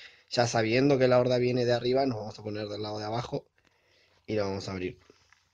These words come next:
Yo creo que esta se puede abrir así porque es la que tiene más recorrido de distancia, ¿no? Me dio un lagazo ahí mental.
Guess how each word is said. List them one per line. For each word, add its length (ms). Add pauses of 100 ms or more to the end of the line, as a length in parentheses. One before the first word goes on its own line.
(360)
Yo 160
creo 140
que 80
esta 200
se 120
puede 180
abrir 200
así 200
porque 240
es 60
la 140
que 100
tiene 220
más 340 (120)
recorrido 580
de 80
distancia, 640
¿no? 160 (2500)
Me 440
dio 140
un 80
lagazo 400
ahí 120
mental. 460